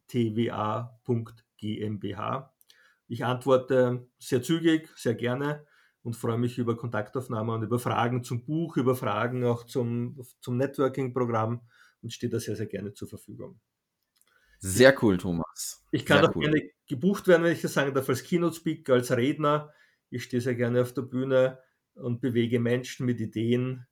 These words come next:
Speaker 1: mit neuen Aspekten zum Thema Rhetorik. Wenn da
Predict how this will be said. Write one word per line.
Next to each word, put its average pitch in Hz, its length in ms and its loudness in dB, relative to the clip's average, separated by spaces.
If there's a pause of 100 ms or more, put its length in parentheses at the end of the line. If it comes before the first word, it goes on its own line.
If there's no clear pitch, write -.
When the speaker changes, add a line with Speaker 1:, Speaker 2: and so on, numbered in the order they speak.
(180)
Speaker 1:
mit 117 400 -8
neuen 123 220 0
Aspekten 139 600 -4
zum 123 180 -10
Thema 120 240 0
Rhetorik. 135 640 0 (460)
Wenn 117 240 -2
da 113 280 0